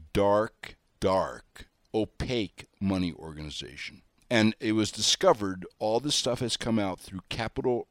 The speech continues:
Research Center's diligence. You could look all this stuff up on the search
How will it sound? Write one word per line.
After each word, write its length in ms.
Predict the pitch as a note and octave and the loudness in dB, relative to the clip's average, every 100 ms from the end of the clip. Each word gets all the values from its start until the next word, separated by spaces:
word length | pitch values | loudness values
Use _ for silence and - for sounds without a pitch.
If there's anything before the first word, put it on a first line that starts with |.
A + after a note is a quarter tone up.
| G2 | -8
Research 520 | A2 - A2+ G#2+ - | -4 -2 -4 -2 -2
Center's 500 | G#2 G2 F#2+ F#2 - _ _ _ F2 | 0 -2 -2 -8 -14 _ _ _ -8
diligence. 800 | F#2 F#2 E2 - - - - - _ | -4 -4 -4 -10 -14 -14 -14 -14 _
You 140 | - G#2 | -10 -4
could 160 | G#2 | -2
look 220 | G#2 B2 - _ | 0 -4 -8 _
all 220 | A2+ A2 A#2 | 2 4 4
this 160 | A#2 | 0
stuff 360 | - - G#2 - | 0 0 -2 0
up 200 | G2+ - | -2 0
on 200 | - A2 | 2 2
the 80 | G#2 | 2
search 360 | F#2 C3 C3+ | 2 2 2